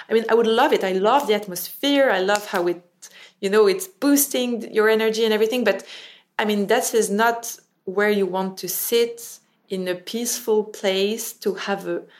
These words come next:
a chat and take some time to have this conversation with an actual beauty expert. It's, it's not compatible. So those rather small stores with maybe less,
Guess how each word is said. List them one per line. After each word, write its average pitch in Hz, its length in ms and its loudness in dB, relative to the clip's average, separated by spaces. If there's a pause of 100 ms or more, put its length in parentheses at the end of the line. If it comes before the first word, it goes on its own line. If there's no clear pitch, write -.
(320)
a 214 60 -4
chat - 500 -2
and 202 220 -4
take 269 240 0
some 196 260 -4
time 196 400 -2
to 180 120 -10
have 180 200 -4
this 180 140 -2
conversation 180 1000 -4 (320)
with 233 140 2
an 226 200 0
actual 180 400 -6
beauty 196 320 0
expert. - 560 -2 (540)
It's, 220 380 2
it's 220 240 2
not 240 200 -4
compatible. 220 840 -2 (240)
So 208 420 4
those 196 300 6
rather 226 320 4
small 208 400 2
stores 175 640 0
with 214 420 6
maybe 262 380 0
less, 277 560 -2